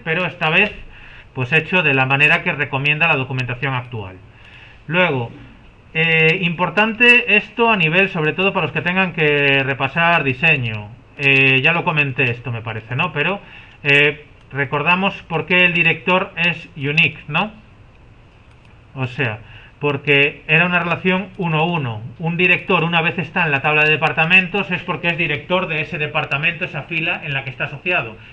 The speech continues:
Y no se puede repetir porque si no podría ser director de más departamentos. ¿Vale? La conversión de poner aquí una columna como clave foránea es la misma conversión que uno a uno N. Para que se convierta como uno a uno uno necesitamos ponerlo como unique. Vale,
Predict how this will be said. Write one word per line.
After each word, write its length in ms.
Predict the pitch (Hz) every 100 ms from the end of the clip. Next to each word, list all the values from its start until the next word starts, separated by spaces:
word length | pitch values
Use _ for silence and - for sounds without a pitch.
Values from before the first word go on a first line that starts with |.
| -
Y 80 | 151
no 120 | 156
se 140 | 147
puede 240 | 175 175 165
repetir 460 | 147 139 170 196
porque 240 | 190 196 160
si 100 | 151
no 140 | 165
podría 280 | 170 160 165
ser 140 | 180
director 420 | 160 147 131 170 160
de 60 |
más 220 | 147 151
departamentos. 720 | 143 143 131 131 127 107 101 - - - - - - - -
¿Vale? 200 | 135 151
La 180 | 131 123
conversión 760 | 139 135 135 127 185 190 175
de 80 | 160
poner 260 | 147 151 160
aquí 440 | 156 185 156 127 - - - -
una 240 | 143 156
columna 420 | 160 160 165 156 143
como 220 | 139 131
clave 280 | 160 156 151
foránea 520 | 160 175 185 185 180
es 100 | 151
la 120 | 156
misma 280 | 165 165 165
conversión 480 | 160 151 - 185 170
que 80 |
uno 160 | 160 170
a 60 | 156
uno 280 | 165 156
N. 300 | 147 127 107 101
Para 240 | 131 120 123
que 80 |
se 160 | 127 131
convierta 420 | 131 135 180 185
como 220 | 185 156
uno 240 | 156 170 151
a 60 |
uno 240 | 147 160 156
uno 260 | 185 175
necesitamos 640 | 190 170 135 139 147 151 165
ponerlo 480 | 151 147 156 180 175
como 160 | 143
unique. 400 | 123 110 110 - - - - - - - - - - - - - - - - - -
Vale, 380 | 196 151 113